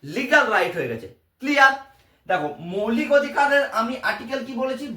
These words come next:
বারো থেকে পঁয়ত্রিশ, কিন্তু এখানে যে সাত ধরনের মৌলিক অধিকারের কথা বলেছি, সেটা চোদ্দ থেকে দেখো শুরু হচ্ছে, চোদ্দ থেকে আঠেরো, উনিশ থেকে বাইশ, ঠিক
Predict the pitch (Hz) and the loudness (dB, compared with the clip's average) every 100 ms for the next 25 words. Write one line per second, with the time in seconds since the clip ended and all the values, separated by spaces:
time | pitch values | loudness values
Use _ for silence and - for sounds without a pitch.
0 | - 196 233 247 254 196 185 147 123 95 | -2 0 0 -4 -8 -8 -6 -6 -8 -14
1 | - _ _ 226 254 233 214 254 262 240 | -16 _ _ -10 -2 -2 0 -2 -4 -8
2 | 208 214 220 247 254 226 214 220 240 240 | -6 -6 -2 -2 -2 -4 -4 -4 -6 -4
3 | 254 233 240 240 233 233 - 226 226 214 | -2 -2 -2 -2 -4 -8 -10 -8 -8 -6
4 | 214 240 240 240 240 233 226 226 226 - | -6 -6 -8 -6 -4 -4 -8 -8 -8 -8
5 | - 202 208 202 190 190 190 185 185 175 | -8 -8 -6 -6 -2 -2 -2 -8 -8 -12
6 | 190 175 170 175 - _ _ - | -10 -4 -2 -2 -6 _ _ -8